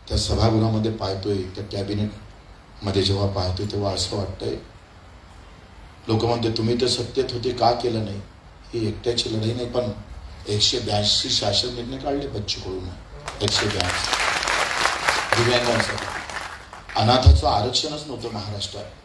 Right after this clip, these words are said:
ज्याला आई नाही, वडील नाही, बाप नाही, धर्म नाही, गाव नाही, काही पत्ता नाही, त्यालाच आरक्षण नव्हतं महाराष्ट्रात. लढलो आम्ही,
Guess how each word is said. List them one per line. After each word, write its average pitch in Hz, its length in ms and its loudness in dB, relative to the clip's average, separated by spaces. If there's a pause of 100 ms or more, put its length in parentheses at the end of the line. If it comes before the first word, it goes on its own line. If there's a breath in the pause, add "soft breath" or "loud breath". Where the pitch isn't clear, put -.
(840)
ज्याला 117 200 12
आई 143 140 10
नाही, 131 180 2
वडील 120 360 2
नाही, 117 160 -2
बाप 107 340 -2
नाही, 107 160 -4
धर्म 123 280 -4
नाही, 107 200 0
गाव 107 320 0
नाही, 101 140 2 (340)
काही - 240 -2
पत्ता 95 320 -6
नाही, 87 180 -10 (1700)
त्यालाच 127 300 6
आरक्षण 113 360 2
नव्हतं 98 240 -4
महाराष्ट्रात. 85 520 -6 (1160)
लढलो 107 340 8
आम्ही, 95 260 2